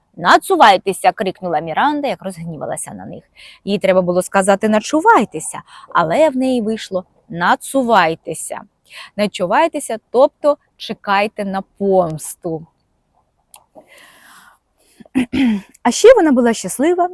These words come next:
коли Елла Фріда прийшла до неї додому і лишилася на ніч. І вони заснували нічний клуб. Це такий клуб, що відкривається о десятій вечора і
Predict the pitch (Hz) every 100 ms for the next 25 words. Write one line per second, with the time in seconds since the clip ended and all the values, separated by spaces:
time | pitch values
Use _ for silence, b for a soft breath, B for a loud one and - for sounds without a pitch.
0 | 330 - 202 - 427 466 - 330 294 285
1 | 277 - 262 247 233 233 233 208 196 214
2 | 208 - 190 196 427 466 - 247 214 214
3 | 208 - _ b b b 240 220 208 233
4 | 392 392 - 302 302 294 285 - - 240
5 | - 302 - 294 294 _ _ _ B B
6 | - 349 247 - 160 277 494 - 370 330
7 | - 320 330 294 - 277 262 262 277 269
8 | 254 240 240 - 208 -